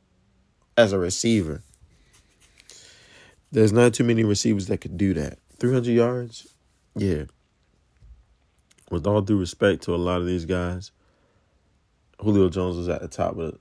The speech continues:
at the top of the mountain. You know, right now, Tyreek Hill is on pace for two thousand yards. Um, he could possibly break Calvin Johnson's single season record,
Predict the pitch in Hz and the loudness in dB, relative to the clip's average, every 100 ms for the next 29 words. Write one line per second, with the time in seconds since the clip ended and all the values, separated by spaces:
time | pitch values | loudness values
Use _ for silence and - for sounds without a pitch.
0 | - 85 73 - - - 87 90 92 - | -12 -10 -10 -8 -6 -6 -6 -6 -8 -14
1 | 73 _ _ _ _ _ _ - 95 90 | -20 _ _ _ _ _ _ -8 -4 2
2 | 95 98 101 101 95 98 95 95 - 98 | 2 4 2 0 0 0 2 0 2 2
3 | 98 92 - _ - - - 95 101 95 | 2 0 -6 _ -20 -16 -8 -4 -2 -2
4 | - 98 98 - - - 104 101 98 92 | -2 -2 -2 -6 -10 -2 0 2 2 0
5 | 92 98 95 98 98 - - - _ _ | -2 -2 0 0 -2 -6 -16 -20 _ _
6 | _ _ _ _ _ _ _ - 85 87 | _ _ _ _ _ _ _ -8 -6 -6
7 | 90 87 85 - 98 98 - 113 95 82 | -4 -4 -4 2 4 2 -2 -6 -6 -2
8 | 98 101 - - _ _ - - 95 95 | 2 2 0 -8 _ _ -8 -2 0 -2
9 | 92 101 101 98 - 95 92 78 - 98 | -4 -4 -2 -4 -6 -6 -6 -12 -8 -6
10 | 95 95 - - 101 98 87 85 95 101 | -4 -4 -6 -6 -4 -4 -6 -6 -4 -2
11 | 107 104 | -2 -2